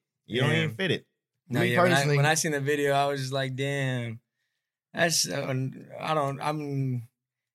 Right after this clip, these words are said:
Speaker 2: if you go through shit, you go through shit." And I feel like we've all, everybody in this room right now can say we've gone through some shit. You know what I'm talking about? So
Speaker 1: Fact.
Speaker 2: it's like,
Speaker 1: Fact.
Speaker 2: to comment on something like that because he's famous, if he was a normal person, no, everybody's looking over that. That's normal day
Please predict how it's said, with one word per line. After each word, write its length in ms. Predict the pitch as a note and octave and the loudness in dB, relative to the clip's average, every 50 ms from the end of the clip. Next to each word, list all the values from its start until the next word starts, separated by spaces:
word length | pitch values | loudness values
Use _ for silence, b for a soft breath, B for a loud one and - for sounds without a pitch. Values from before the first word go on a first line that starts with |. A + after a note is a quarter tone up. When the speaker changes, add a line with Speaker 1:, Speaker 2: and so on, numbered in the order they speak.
| _ _ _ _ _ | _ _ _ _ _
Speaker 2:
if 180 | - - C3 D3 | -8 -8 -6 -4
you 120 | G3 G#3 | -2 -2
go 240 | E3 D#3 F#3+ G3+ G3 | 2 4 4 4 4
through 180 | F3 E3+ E3 D#3+ | 2 0 -2 0
shit, 240 | C3 - E3 D3+ D#3 | 0 2 0 0 -2
you 120 | E3+ F3+ | -4 -6
go 260 | D#3 C3+ D3+ D#3+ D#3+ D#3+ | -4 0 2 2 2 2
through 180 | C#3+ C#3+ C3+ C3 | 0 -2 -4 -4
shit." 300 | - - C3+ B2+ B2+ B2+ | -2 0 0 0 0 0
And 80 | C3 C#3 | 0 0
I 100 | D#3 E3+ | 0 0
feel 160 | E3 - D3+ | -2 -2 -2
like 120 | C#3+ C#3 C3 | -2 0 0
we've 180 | D3 D#3 C#3 | -2 -2 -4
all, 480 | C#3 C#3+ D3+ D3+ D3 C#3 C3 B2 A2+ A#2 C3 | -2 -2 0 0 2 2 0 0 -2 -4 -6
everybody 360 | C#3 C3+ C#3+ C#3+ C#3+ C#3+ C#3+ | -4 -4 -2 -2 -2 -2 -2
in 60 | C#3+ C#3 | -2 -2
this 140 | C#3 C3+ C3+ | -4 -4 -4
room 180 | C#3 C#3+ C#3 | -4 -4 -4
right 140 | C#3 C3+ C3 | -4 -4 -4
now 140 | C3 C3 B2+ | -2 -4 -4
can 100 | B2 B2 | -6 -8
say 140 | B2+ - C3+ | -8 -8 -6
we've 200 | C3+ C#3 C3+ B2+ | -6 -4 -4 -4
gone 240 | B2+ C#3 D3 D3 C#3 | -4 -2 -2 -4 -4
through 80 | C#3 C3 | -6 -8
some 180 | - C3+ B2 | -6 -6 -6
shit. 380 | A#2+ - - - D#3+ C#3 A#2+ - | -6 -4 -2 0 0 0 -2 -4
You 160 | C3+ B2+ C3 | -6 -6 -4
know 60 | C3+ | -4
what 60 | C#3 C3+ | -4 -4
I'm 40 | C3 | -4
talking 200 | D3 C#3+ C#3+ C#3+ | -4 -4 -4 -2
about? 260 | C#3 C#3+ C#3+ C#3+ C3+ | -2 -2 -2 -4 -6
So 120 | C3+ C3+ | -6 -4
Speaker 1:
Fact. 160 | C3 F#2 F2 F2+ | -2 -2 0 0
Speaker 2:
it's 180 | - C3 B2+ B2 | 0 0 0 -2
like, 140 | A#2 B2 - _ _ | -2 -4 -8 _ _
Speaker 1:
Fact. 420 | - E2 D#2+ F#2 C3 D3 - - - | -10 -6 -4 -4 -4 -6 -8 -8 -2
Speaker 2:
to 100 | - D3+ | -2 -2
comment 460 | C#3+ - D3+ D#3+ E3 E3+ E3+ E3+ D3+ | -2 0 -2 0 0 2 2 0 0
on 120 | D#3 D3+ C#3+ | 0 0 0
something 260 | - E3+ D#3+ D3+ D3 | -2 -2 -2 -2 -2
like 240 | D3 C#3+ C#3 C#3 C#3+ | -2 -2 -2 -2 -2
that 200 | D3+ D#3 D3+ C#3+ | 0 0 0 0
because 340 | C#3+ C3+ C3 - D3+ C#3+ C3+ | -2 -6 -4 -2 -2 -2 -2
he's 180 | C#3+ C3+ B2+ - | -4 -6 -6 -6
famous, 420 | D3+ D#3 D#3+ E3 E3+ E3+ D#3 D3+ | -4 -4 -2 -2 -2 -4 -4 -4
if 60 | C3+ C3+ | -4 -2
he 80 | D#3 | -2
was 100 | D#3 C#3+ | -2 -2
a 40 | C#3 | -2
normal 280 | C#3 C#3+ D3+ D3+ D3 C3+ | -2 -2 -2 -2 -4 -4
person, 460 | C#3 E3 E3 D#3+ D3+ E3 D#3+ D#3 D3 C#3 | -2 -2 -2 -2 -2 -2 -2 -2 -2 -2
no, 80 | C#3+ C#3+ | -2 -2
everybody's 600 | C#3+ D3+ D3 D3 D3 C#3+ C#3 C#3+ C#3+ C#3 C3+ C3+ | 0 0 0 0 0 0 -2 -2 0 0 -2 -2
looking 280 | C#3 C#3 C3+ C3+ C3+ | -2 -2 -2 -2 -2
over 240 | C#3 C#3 C3 B2+ B2 | -2 -2 -2 -2 -2
that. 160 | A#2+ A2+ A2+ A#2 | -2 -4 -4 -4
That's 240 | A#2+ B2 B2 - - | -4 -6 -6 -6 -4
normal 300 | B2 B2 B2+ B2+ B2+ B2+ | -4 -2 -2 -2 -2 -2
day 460 | B2 B2 B2+ B2+ B2 A#2 A#2 A2+ A#2+ | -2 0 0 0 0 0 -2 -6 -8